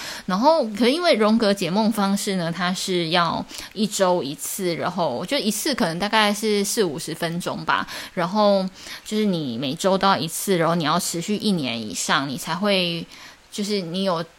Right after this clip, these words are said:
就是你要比较长期，你才看得出就是那个变化这样。那我自己是因为我觉得这种就是自费的，就我觉得这个自费的疗程其实就时间上有点太长了，然后我觉得这个预算就是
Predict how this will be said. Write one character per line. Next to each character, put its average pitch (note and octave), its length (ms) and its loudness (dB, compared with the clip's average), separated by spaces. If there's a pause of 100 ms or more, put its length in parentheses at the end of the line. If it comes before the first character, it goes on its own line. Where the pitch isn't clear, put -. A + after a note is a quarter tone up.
(240)
就 D#4 100 -2
是 D#4 60 2
你 G#3+ 80 2
要 F3+ 80 0
比 F#3+ 80 -2
较 G#3 80 2
长 E3+ 360 -4
期， D#3+ 300 -4
你 D#3+ 100 -6
才 D#3+ 220 -4
看 G3+ 220 -4
得 E3 120 -4
出 E3+ 400 -6
就 F3 120 -10
是 F3+ 100 -6
那 F3+ 100 -4
个 E3 60 -4
变 D#3 260 -4
化 - 400 -2
这 - 80 -8
样。 - 160 -4 (360)
那 B3 180 4
我 F3+ 180 4
自 F3 200 -2
己 F3+ 120 2
是 F3 160 -4
因 G#3+ 200 0
为 A3 100 2
我 E3 160 0
觉 D#3+ 140 0
得 D#3+ 60 0
这 F#3+ 120 -2
种 F3+ 240 0 (260)
就 A#3+ 120 -2
是 A3+ 280 0 (120)
自 A#3 240 0
费 G3+ 320 4
的， C#3+ 520 0 (400)
就 D4 140 2
我 F3+ 80 4
觉 F3+ 80 0
得 F#3 60 2
这 A3+ 100 -2
个 G#3 80 4
自 G#3+ 240 0
费 G3+ 240 2
的 D#3 200 -2
疗 D#3 140 2 (280)
程 F3 280 0 (140)
其 E3 240 -4
实 F#3+ 80 -2 (420)
就 A3 140 4
时 G3+ 140 0
间 F#3+ 100 6
上 G3+ 180 4
有 F3 80 2
点 E3 60 -2
太 F#3+ 180 2
长 D#3+ 320 -4
了， D#3+ 140 -4
然 E3 100 -4
后 F#3+ 120 0
我 F3+ 40 -2
觉 E3+ 80 -4
得 E3+ 60 -2
这 G3 100 0
个 F#3+ 80 6
预 F#3 180 2
算 F3+ 300 2
就 F3+ 80 -2
是 E3+ 320 -2